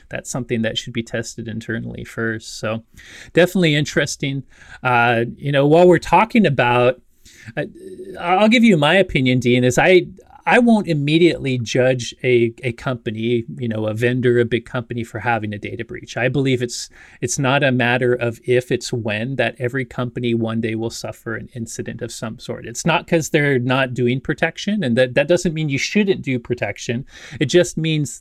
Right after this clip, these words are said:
you know, you won't plug every hole. So I won't immediately hate a company just 'cause they had a cybersecurity incident, but I think how we judge them is, one,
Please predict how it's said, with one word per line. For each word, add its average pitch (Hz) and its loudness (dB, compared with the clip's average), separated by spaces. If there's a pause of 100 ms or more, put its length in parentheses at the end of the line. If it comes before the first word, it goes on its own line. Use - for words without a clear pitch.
(320)
you 151 -6
know, 139 2 (340)
you 160 4
won't 202 2
plug 180 2
every 139 0
hole. 104 -6 (320)
So 143 2
I 151 0
won't 226 4
immediately 160 2
hate 147 0
a 135 0
company 123 -6
just 120 -6
'cause 113 -8
they 120 0
had 117 -2
a - -12
cybersecurity 117 -2
incident, 117 -6
but 123 -2
I 120 2
think 175 -6
how 143 -2
we 123 -2
judge 117 -6
them 160 -2
is, 113 -4
one, 131 -2